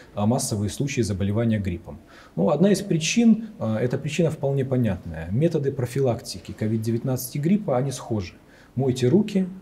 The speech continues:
да, не трогайте руками лицо, а, защищайте органы дыхания, если это маски, например. Они точно так же защищают и от гриппа.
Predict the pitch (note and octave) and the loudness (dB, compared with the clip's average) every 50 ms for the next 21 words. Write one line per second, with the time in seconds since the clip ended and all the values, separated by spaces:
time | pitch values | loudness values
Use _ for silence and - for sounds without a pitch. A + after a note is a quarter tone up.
0 | - - - - - - - A2+ A#2 A#2+ A#2+ A#2 A2+ A2 G#2+ A#2 B2 A#2+ C3 C#3 | -20 -20 -20 -20 -20 -10 -4 -2 0 0 0 0 0 2 2 2 2 2 0 2
1 | B2 A#2 A2+ - - A2 A2+ G#2+ - G#2 F#2+ F#2+ F#2 F#2 F#2+ - - - F3+ F#3 | 2 2 0 2 2 0 0 0 0 -2 -2 0 -2 -2 -2 0 2 4 4 4
2 | F#3+ F#3+ - - - - - - - - F#2+ F#2+ F#2+ F#2+ G2 F#2 A#2 - - C3 | 2 -2 -6 -14 -18 -20 -20 -20 -14 -10 -6 -4 -4 -2 -2 0 0 0 0 -2
3 | - - D3 C3 A#2 A2 - - - G2+ F#2 - - - - B2 A#2+ G#2 A2 G#2 | -2 0 2 2 2 0 -2 -4 -4 -4 -4 -6 -14 -4 0 0 2 2 2 2
4 | G#2+ G#2 G2 A#2+ - - F3 F#3 F#3 F3+ F3 E3+ E3 D3+ - B2+ A#2+ - - B2 | 2 2 0 0 2 2 2 4 4 4 2 2 -2 -2 -2 -2 -2 0 0 0
5 | A#2+ A#2 A#2 A2+ A#2+ A#2 A2 - - - G#2+ G#2 G2 - G#2 G2+ G2 G2+ G2+ - | 0 0 0 0 0 0 -2 -4 -6 -4 -4 -4 -4 -2 -2 0 0 0 -2 -6
6 | - - - - D3+ D#3+ D#3 D#3+ G3+ - F#3 F3 - G3+ F3 D3 C3 B2 A#2 - | -18 -18 -4 -2 0 0 2 2 2 2 2 0 2 0 0 2 0 0 -2 0
7 | - D#3+ D3 B2+ - B2 A2+ G#2+ G2 F2+ E2 D#2+ - - - | -2 0 0 0 0 0 -2 -2 -4 -6 -8 -8 -12 -16 -20